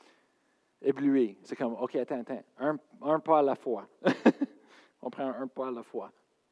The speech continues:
C'est pas parce que, euh, je peux juste prendre un pas à la fois, c'est parce que des fois, on peut pas aller plus vite qu'on veut.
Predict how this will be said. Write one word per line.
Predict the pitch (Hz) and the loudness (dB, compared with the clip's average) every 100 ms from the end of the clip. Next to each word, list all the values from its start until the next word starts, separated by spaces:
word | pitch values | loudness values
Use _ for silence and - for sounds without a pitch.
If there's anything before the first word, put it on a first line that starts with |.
| _ _ _ _ _ | _ _ _ _ _
C'est | |
pas | 139 | -2
parce | 139 127 - | 2 0 0
que, | 123 120 110 95 _ _ _ - | 0 2 2 -2 _ _ _ -12
euh, | 107 104 92 | -10 -10 -12
je | - | -10
peux | - 120 | -2 -2
juste | 107 - | -2 -6
prendre | 127 127 | -2 -2
un | 123 | -2
pas | 131 | -2
à | 113 | -4
la | 107 | 2
fois, | 151 | 2
c'est | 123 | 2
parce | 127 113 - | -2 -4 2
que | 139 127 - - _ _ _ _ - | 2 2 -4 -20 _ _ _ _ 2
des | 139 147 | 6 6
fois, | 151 165 175 151 - | 8 8 8 2 0
on | 143 | 2
peut | - 151 | 4 4
pas | 156 | 6
aller | 139 139 | 6 4
plus | - 139 | 0 -2
vite | 120 147 | 2 0
qu'on | - 123 | 0 -6
veut. | 107 120 | -4 -8